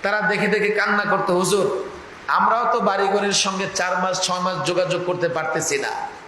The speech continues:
আমাদের ফোন ফাইল দিবে না?" জেলের প্রত্যেকটা বন্দী ফোনে পরিবারের সঙ্গে কথা বলেছে,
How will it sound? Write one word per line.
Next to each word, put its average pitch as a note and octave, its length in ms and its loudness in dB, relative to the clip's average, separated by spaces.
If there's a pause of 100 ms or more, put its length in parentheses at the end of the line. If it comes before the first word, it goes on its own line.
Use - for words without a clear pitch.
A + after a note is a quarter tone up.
(1400)
আমাদের F#3+ 360 2
ফোন G#3 280 0
ফাইল A3 260 2
দিবে A3+ 220 0
না?" A#3+ 180 -2 (2000)
জেলের G#3+ 280 2 (120)
প্রত্যেকটা A#3+ 580 0
বন্দী G3 560 0
ফোনে A3 300 0 (100)
পরিবারের G#3+ 440 0
সঙ্গে F#3+ 380 -2
কথা F#3+ 220 -2
বলেছে, F3 580 0